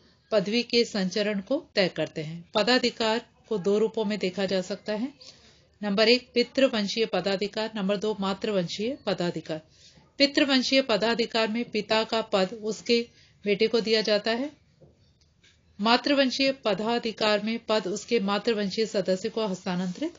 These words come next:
होता है। उत्तराधिकार। उत्तराधिकार में संपत्ति का संचरण होता है। समाजों में जिस तरह पद का संचरण किया जाता है, उसी भांति संपत्ति का भी हस्तांतरण किया जाता है।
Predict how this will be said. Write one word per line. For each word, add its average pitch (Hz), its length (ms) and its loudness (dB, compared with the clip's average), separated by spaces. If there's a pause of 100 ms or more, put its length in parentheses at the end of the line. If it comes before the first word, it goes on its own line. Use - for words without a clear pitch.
होता 160 220 -4
है। 156 220 -10 (1600)
उत्तराधिकार। 202 680 2 (420)
उत्तराधिकार 262 600 4
में 254 160 0
संपत्ति 220 460 -4
का 240 140 0
संचरण 220 540 -2
होता 220 260 -4
है। 226 180 -2 (1900)
समाजों 247 500 4
में 285 240 0
जिस 247 220 0
तरह 269 160 4
पद 214 260 0
का 254 140 2
संचरण 240 440 0
किया 226 160 2
जाता 214 260 0
है, 220 60 0
उसी 208 240 -2
भांति 233 280 0
संपत्ति 202 420 -4
का 214 140 -2
भी 233 140 0
हस्तांतरण 196 680 -4 (520)
किया 196 160 2
जाता 165 300 -2
है। 160 240 -6